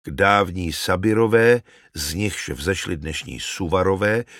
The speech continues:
vstyčili proslulý Zilantav. Také Styrvitova divovská duše, jejíž silnou skořápkou proniklo jen málo co, cítila dávnověkou moc toho místa.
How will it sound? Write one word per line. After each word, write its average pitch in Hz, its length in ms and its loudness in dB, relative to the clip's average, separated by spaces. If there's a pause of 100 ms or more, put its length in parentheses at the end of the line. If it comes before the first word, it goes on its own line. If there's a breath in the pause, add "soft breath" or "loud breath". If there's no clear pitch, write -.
(500 loud breath)
vstyčili 127 600 0
proslulý 110 680 -2
Zilantav. - 880 -6 (1200 loud breath)
Také 135 300 4
Styrvitova 123 640 4
divovská 104 580 4
duše, 104 420 2 (280 loud breath)
jejíž 101 500 0 (100)
silnou 113 440 0
skořápkou 101 760 0
proniklo 90 500 -4
jen 80 180 0
málo 82 300 0
co, 104 240 0 (540 loud breath)
cítila 113 440 2
dávnověkou 110 800 2
moc 107 560 -4
toho 82 240 -4
místa. - 600 -8